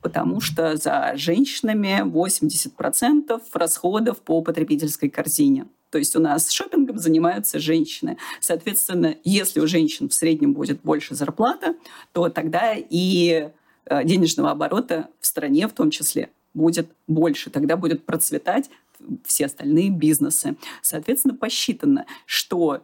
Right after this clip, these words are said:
если женщины зарабатывают столько же, сколько мужчины, например,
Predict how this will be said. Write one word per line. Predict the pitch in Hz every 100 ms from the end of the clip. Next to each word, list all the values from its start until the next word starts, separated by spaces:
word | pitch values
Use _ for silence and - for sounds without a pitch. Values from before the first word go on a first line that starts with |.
| -
если | 160 196 214 156 156 143 147 _ _
женщины | 160 190 175 165 - 147 - -
зарабатывают | 151 165 165 156 151 143 143 - - _ _
столько | - - 175 -
же, | 143
сколько | 143 - 139 -
мужчины, | 135 156 165 285 359 330
например, | 170 160 160 151 -